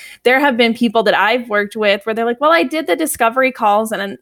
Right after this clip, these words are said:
and just by knowing, I'm like, "That's not gonna work. I can just tell you it's not gonna work." But we've,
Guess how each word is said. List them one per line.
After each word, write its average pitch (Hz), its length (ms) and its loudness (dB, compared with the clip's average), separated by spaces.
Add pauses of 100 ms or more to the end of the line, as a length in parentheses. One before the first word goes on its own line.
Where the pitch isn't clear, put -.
(240)
and 220 220 -4
just 220 260 -2
by 214 140 0
knowing, 208 180 -2
I'm 202 80 -8
like, 202 140 -10
"That's 202 200 -6
not 208 140 -10
gonna - 160 -16
work. - 340 -14
I - 40 -14
can 214 180 -10
just - 220 -12
tell 214 180 0
you 202 140 -4
it's - 160 -12
not - 160 -8
gonna - 160 -14
work." - 360 -8 (520)
But 247 320 4 (100)
we've, 247 400 0